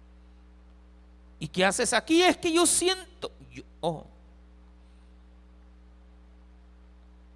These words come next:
"he sentido". Eso quiere decir,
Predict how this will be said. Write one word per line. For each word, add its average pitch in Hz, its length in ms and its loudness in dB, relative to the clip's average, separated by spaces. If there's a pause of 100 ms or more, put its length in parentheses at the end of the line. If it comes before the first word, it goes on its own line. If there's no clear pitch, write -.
(360)
"he 269 180 4
sentido". 240 720 -2 (2250)
Eso 233 180 -2
quiere 262 240 -2
decir, 262 440 -4